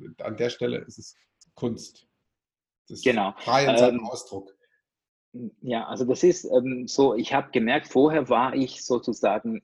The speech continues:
Speaker 2: Sklave vom Facebook, Instagram und, äh, E-Mail schreiben und das, ich muss, ich muss das jetzt machen, ich muss jetzt diesen Beitrag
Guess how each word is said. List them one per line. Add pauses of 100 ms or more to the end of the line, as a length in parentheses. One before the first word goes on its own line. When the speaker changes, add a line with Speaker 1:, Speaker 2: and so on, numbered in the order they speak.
Speaker 2:
Sklave
vom
Facebook,
Instagram
und, (380)
äh, (180)
E-Mail
schreiben
und
das,
ich
muss,
ich
muss
das
jetzt
machen,
ich
muss
jetzt
diesen
Beitrag